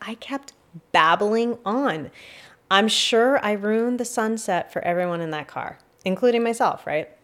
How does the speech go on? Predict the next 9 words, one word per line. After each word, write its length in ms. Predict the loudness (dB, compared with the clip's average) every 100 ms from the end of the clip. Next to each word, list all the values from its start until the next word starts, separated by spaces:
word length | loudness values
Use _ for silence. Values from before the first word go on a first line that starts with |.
| _ _ _ -6
My 260 | 0 0
throat 300 | 0 -2 -4
chakra 580 | -2 -2 -2 -2 -2 -2 -6 -20 -20 -8
was 140 | -8
completely 800 | -4 -4 -4 -4 -4 -2 -2 -2
imbalanced 640 | -2 -2 -2 -4 -6 -8 -8
during 180 | -8 -6
that 220 | -8 -10
trip, 400 | -8 -4 -4 -6